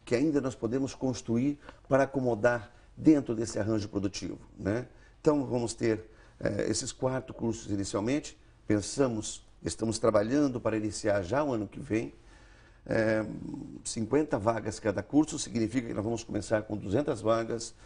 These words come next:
e teremos, sim, eh, o início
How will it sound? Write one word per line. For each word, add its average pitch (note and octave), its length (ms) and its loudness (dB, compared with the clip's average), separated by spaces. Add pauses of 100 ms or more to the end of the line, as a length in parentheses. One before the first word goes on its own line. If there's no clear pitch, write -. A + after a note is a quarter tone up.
(320)
e A2+ 200 2
teremos, A#2 580 0
sim, A2+ 340 -8 (480)
eh, - 40 -2 (440)
o A2+ 160 0
início A#2+ 540 0